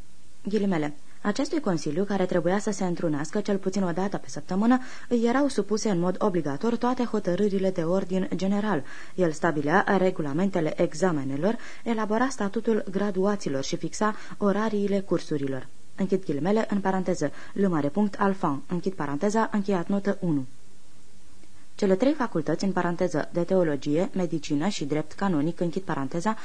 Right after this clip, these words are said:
care, la un loc, nu totalizau niciun sfert din numărul profesorilor și studenților facultății de arte,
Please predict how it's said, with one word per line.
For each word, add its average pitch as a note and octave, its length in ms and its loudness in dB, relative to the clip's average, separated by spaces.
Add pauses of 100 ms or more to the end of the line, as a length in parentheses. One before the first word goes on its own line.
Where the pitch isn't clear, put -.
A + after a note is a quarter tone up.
(240)
care, G#3+ 280 2
la G#3+ 140 4
un F3 160 4
loc, F#3+ 240 2
nu A3 240 2
totalizau F#3 520 0
niciun F#3+ 360 2
sfert G#3+ 440 -2
din D3 240 0
numărul E3+ 340 2
profesorilor G#3+ 760 0 (260)
și - 180 0
studenților F#3 560 2
facultății E3 580 0
de B2+ 60 -2
arte, G#3 300 2